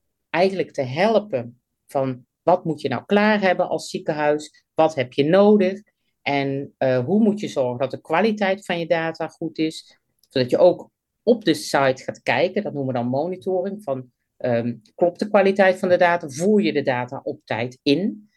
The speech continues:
Ehm, dus ik denk dat de Stichting Envalt Studies daar een hele belangrijke educatieve rol ook in speelt. En daarnaast heeft de Stichting Envalt Studies altijd studies mogelijk gemaakt die gewoon meer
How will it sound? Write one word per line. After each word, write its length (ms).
Ehm, 580
dus 160
ik 100
denk 200
dat 100
de 80
Stichting 400
Envalt 300
Studies 240
daar 100
een 60
hele 340
belangrijke 720
educatieve 600
rol 280
ook 140
in 140
speelt. 500
En 140
daarnaast 560
heeft 200
de 60
Stichting 360
Envalt 260
Studies 280
altijd 320
studies 380
mogelijk 460
gemaakt 400
die 140
gewoon 240
meer 240